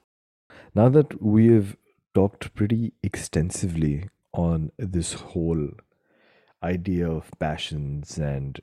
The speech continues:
taking your journey forward and dreams and whatnot, let me ask you a question to wrap up in a very neat bow tie, which is,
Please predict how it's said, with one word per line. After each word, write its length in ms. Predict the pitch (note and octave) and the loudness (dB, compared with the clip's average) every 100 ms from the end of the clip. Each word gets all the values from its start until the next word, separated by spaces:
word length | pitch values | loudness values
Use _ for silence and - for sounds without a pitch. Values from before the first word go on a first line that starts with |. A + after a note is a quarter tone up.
| - | -6
taking 400 | F2 D#2 E2 D#2+ | -4 -2 -4 -2
your 160 | D#2 D2+ | 0 0
journey 400 | D2+ D2+ C#2+ D2 | 0 -2 -2 -4
forward 640 | - - C#2+ C#2+ C#2 C#2 | -6 -4 -2 -2 -2 -4
and 160 | C#2+ C#2 | -8 -6
dreams 340 | C#2 C#2+ C2+ | -6 -6 -8
and 140 | A2+ G#2 | -12 -12
whatnot, 400 | A#2+ - C#3 - _ _ _ _ - _ - | -12 -6 -6 -6 _ _ _ _ -20 _ -6
let 140 | C#3+ | 2
me 100 | D#3 | 4
ask 300 | C3 A#2+ - | 6 4 0
you 200 | C#3 D#3+ - _ _ _ _ _ _ _ _ _ - | -2 -2 -6 _ _ _ _ _ _ _ _ _ 0
a 540 | G2 F#2+ F#2+ F#2+ F#2+ - _ - | 2 4 4 4 0 -2 _ -4
question 300 | - G#2+ G#2+ | -2 -2 -4
to 80 | F#2+ | -2
wrap 240 | E2 D#2 | -2 -2
up 120 | D#2 - - - - | -8 -10 -14 -14 -6
in 180 | G#2 F2+ | -2 0
a 260 | E2+ D#2+ D2+ | 0 0 -2
very 300 | F#2 E2+ E2+ | -2 0 0
neat 420 | E2+ F2 E2 - - | 0 -2 -4 -10 -4
bow 160 | E2 | -4
tie, 280 | D#2 D2+ C#2 | -2 -4 -4
which 280 | E2+ F2+ - | -6 -6 -2
is, 360 | E2+ E2+ - | -2 -2 -14